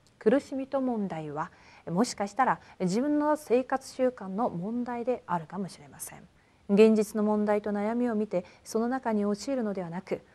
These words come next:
福音を考えて、福音によって現実を見ることができなければなりません。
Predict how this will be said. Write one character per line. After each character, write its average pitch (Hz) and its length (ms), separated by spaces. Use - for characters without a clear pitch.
福 - 240
音 311 220
を 302 60
考 240 440
え 202 140
て、 190 280
福 - 260
音 175 160
に 165 80
よ 165 100
っ 175 40
て - 500
現 170 280
実 165 240
を - 20
見 185 140
る 175 80
こ 170 140
と 269 120
が 180 140
で 220 140
き 269 80
な 262 100
け 190 120
れ 151 40
ば 147 80
な 160 80
り 156 80
ま - 140
せ - 160
ん。 - 60